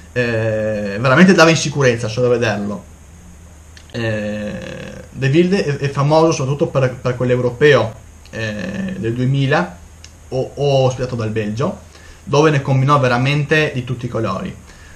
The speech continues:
Contro la Svezia, nel match inaugurale, eh, si, si inciampò su un pallone su un retropassaggio e permise alla Svezia di segnare,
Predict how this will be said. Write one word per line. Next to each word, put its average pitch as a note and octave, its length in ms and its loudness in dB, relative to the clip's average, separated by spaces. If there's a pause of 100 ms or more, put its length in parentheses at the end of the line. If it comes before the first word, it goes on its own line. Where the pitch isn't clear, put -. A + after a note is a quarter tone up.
(100)
Contro B2+ 240 -2
la A#2+ 60 0
Svezia, D3+ 440 0
nel C3+ 140 0
match B2+ 200 -2
inaugurale, C3 760 0
eh, F#2+ 300 -12
si, - 400 -14
si - 140 -6
inciampò C3+ 440 2
su D3+ 140 -2
un C3 80 0
pallone B2 560 0
su A#2 100 -6
un B2 80 -4
retropassaggio C3+ 720 -2
e - 80 -4
permise C3 500 -2
alla B2 220 -4
Svezia B2+ 280 -4
di C3 60 -4
segnare, B2 540 -4